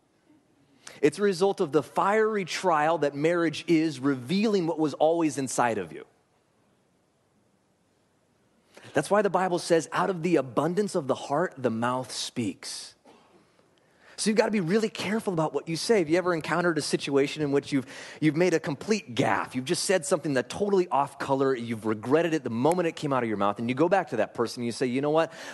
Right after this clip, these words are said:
I'm so sorry. I didn't mean to say that." As though that was somehow, think about that idea. "I didn't mean to say that." Well, what the Bible says is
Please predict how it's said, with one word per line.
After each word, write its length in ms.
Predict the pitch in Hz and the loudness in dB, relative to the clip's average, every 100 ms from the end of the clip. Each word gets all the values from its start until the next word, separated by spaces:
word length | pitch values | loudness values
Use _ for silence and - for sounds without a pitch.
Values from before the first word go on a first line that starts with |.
| - | -4
I'm 140 | 120 | -4
so 280 | - - 180 | -2 0 0
sorry. 360 | 170 131 117 113 - | 0 0 0 -2 -4
I 80 | - | 0
didn't 280 | 131 151 147 | 2 0 -2
mean 500 | 127 135 147 147 139 | -2 0 0 0 -2
to 100 | 120 | -4
say 280 | - 120 104 | -2 0 0
that." 340 | 87 52 - - _ _ _ _ _ _ | 0 -4 -8 -20 _ _ _ _ _ _
As 140 | 123 135 | -2 2
though 120 | 143 | 2
that 140 | 139 | 2
was 140 | 135 120 | 0 -2
somehow, 560 | 143 123 123 107 104 - - _ - | -2 0 2 2 0 -4 -20 _ -4
think 200 | 226 226 | -2 2
about 200 | 131 101 | 0 0
that 140 | 90 | 0
idea. 380 | 87 95 92 58 - _ _ _ _ _ _ _ _ _ _ _ - | -2 -2 -2 -4 -10 _ _ _ _ _ _ _ _ _ _ _ -2
"I 60 | |
didn't 260 | 131 156 147 | 2 2 -2
mean 560 | 131 131 151 160 151 135 | -4 -2 0 0 -2 -4
to 120 | 110 | -6
say 260 | - 117 107 | -2 0 0
that." 200 | 82 117 | -2 0
Well, 400 | 139 190 262 269 - _ _ _ _ _ _ - | 2 2 -2 -8 -20 _ _ _ _ _ _ -6
what 100 | 143 | -2
the 80 | |
Bible 300 | 151 180 233 | 2 2 2
says 340 | 220 - 151 127 | 0 2 2 2
is 480 | 139 143 147 - | 2 2 -2 -12